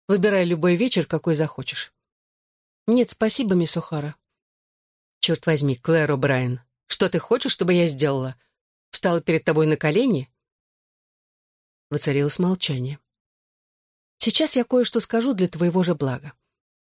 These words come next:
Ты одаренный ребенок. Я бы очень хотела, чтобы ты получила эту чертову стипендию. Я не против заниматься с тобой каждый вечер до полуночи,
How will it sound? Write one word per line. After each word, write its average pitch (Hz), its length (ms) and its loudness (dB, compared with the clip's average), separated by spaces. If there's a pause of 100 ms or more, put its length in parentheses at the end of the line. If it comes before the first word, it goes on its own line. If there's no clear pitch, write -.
(200)
Ты 220 280 0
одаренный 165 640 2
ребенок. 131 500 -4 (500)
Я 160 100 2
бы 151 100 2
очень 156 240 0
хотела, 156 360 0
чтобы 143 260 -2
ты 165 100 -4
получила 156 400 0
эту 151 220 0
чертову 170 460 0
стипендию. 131 640 -4 (680)
Я 160 80 4
не 156 120 2
против 196 340 0
заниматься 175 480 2
с - 40 -6
тобой 170 320 0
каждый 175 400 2
вечер 185 320 0
до 151 140 -2
полуночи, 170 640 0